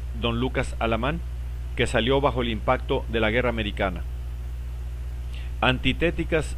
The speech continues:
en sus doctrinas, las dos interpretaciones revelaban, sin embargo, afinidades fundamentales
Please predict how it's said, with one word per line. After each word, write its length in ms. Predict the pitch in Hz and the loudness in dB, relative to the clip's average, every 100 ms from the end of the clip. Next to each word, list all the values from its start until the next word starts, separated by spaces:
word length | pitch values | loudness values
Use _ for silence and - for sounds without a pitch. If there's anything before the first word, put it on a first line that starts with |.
| - | -2
en 120 | 123 | -2
sus 180 | - 117 | 0 0
doctrinas, 580 | 117 - 135 110 - - - - - - | 0 0 0 0 -4 -4 -6 -6 -6 -2
las 200 | 98 107 | 2 4
dos 220 | 127 123 | 4 2
interpretaciones 920 | 131 123 117 117 120 107 139 151 135 - - | 2 0 2 0 2 0 0 0 -2 -2 0
revelaban, 540 | 113 110 120 120 104 - - | 2 4 4 2 2 -2 -4
sin 220 | - 117 | -2 0
embargo, 400 | 113 131 143 151 - - - - | 2 2 0 -2 -4 -6 -6 -2
afinidades 640 | 110 110 123 117 123 143 131 | -2 0 0 2 2 2 0
fundamentales 800 | 127 113 110 104 123 135 127 | -2 -2 -2 0 2 2 -2